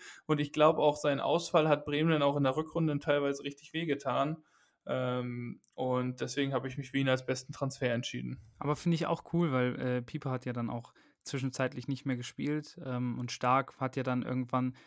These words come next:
Speaker 2: vor allem in der Rückrunde, diese zentrale Innenverteidigerrolle eingenommen und die wirklich eigentlich sehr, sehr gut ausgeführt.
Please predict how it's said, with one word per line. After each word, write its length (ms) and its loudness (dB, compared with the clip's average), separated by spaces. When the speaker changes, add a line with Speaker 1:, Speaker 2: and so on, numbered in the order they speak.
Speaker 2:
vor 120 -2
allem 80 4
in 20 4
der 100 4
Rückrunde, 400 -2
diese 180 -6
zentrale 460 0
Innenverteidigerrolle 800 -2
eingenommen 460 0
und 120 -6
die 120 -2
wirklich 380 -4
eigentlich 260 -2
sehr, 140 -2
sehr 120 -2
gut 300 -8
ausgeführt. 640 -4